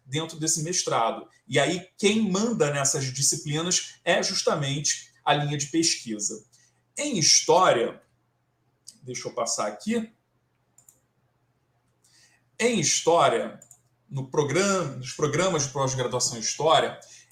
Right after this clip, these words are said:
eles podem se chamar simplesmente Programa de Pós-Graduação em História, ou eles podem especificar alguma área ou especialização. Por exemplo, Programa de Pós-Graduação em História Social,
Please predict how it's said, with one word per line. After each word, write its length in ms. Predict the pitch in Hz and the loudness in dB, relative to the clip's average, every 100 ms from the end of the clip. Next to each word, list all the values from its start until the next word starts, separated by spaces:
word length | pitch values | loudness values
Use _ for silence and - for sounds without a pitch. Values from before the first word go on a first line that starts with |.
| - | -6
eles 480 | 269 262 165 - | -2 2 2 2
podem 400 | - 196 165 151 | 2 2 4 2
se 120 | 147 156 | 0 0
chamar 520 | - 165 143 117 - | 0 0 -2 -4 -2
simplesmente 920 | - 202 202 151 123 113 - - - - | -2 -2 -2 -2 -2 -2 -2 -4 -10 0
Programa 500 | 190 160 185 240 196 | 0 2 2 2 0
de 100 | - | -2
Pós-Graduação 840 | 156 156 143 147 143 135 131 131 | 2 2 2 -2 0 0 0 -2
em 40 | 156 | -2
História, 600 | - - 156 160 214 - _ _ - - | -2 2 2 4 0 -6 _ _ -20 4
ou 340 | 220 254 208 - | 12 12 12 4
eles 420 | 185 185 - - | 2 2 0 -2
podem 560 | - 220 240 - 143 127 _ | 2 4 6 4 -2 -6 _
especificar 1300 | 220 285 302 - 214 180 - - 127 165 180 143 - _ - | -6 -4 -4 -6 -4 -4 -4 -8 -10 -4 -4 -4 -10 _ 0
alguma 640 | 170 170 165 220 269 233 | 2 2 -2 -6 -2 0
área 560 | 175 160 196 208 214 - | 2 2 2 0 -4 -2
ou 160 | 190 | -2
especialização. 1000 | 196 - 185 220 202 220 - 185 131 117 - | -2 -4 -2 -4 -4 -4 -2 -2 -4 -8 -10
Por 100 | 196 | -2
exemplo, 600 | 185 160 151 117 - 110 _ _ _ | -2 0 -2 -4 -10 -18 _ _ _
Programa 520 | - 196 175 208 226 226 | -2 0 0 -2 -2 -4
de 80 | - | -6
Pós-Graduação 1120 | 185 208 196 185 190 185 175 - 190 202 220 | -4 -2 -2 -4 -4 -2 -2 -2 -4 -6 -8
em 80 | 180 | -8
História 340 | 180 - 185 | -6 -4 -4
Social, 680 | 180 190 - 170 131 110 - | -4 -2 0 0 0 -2 -10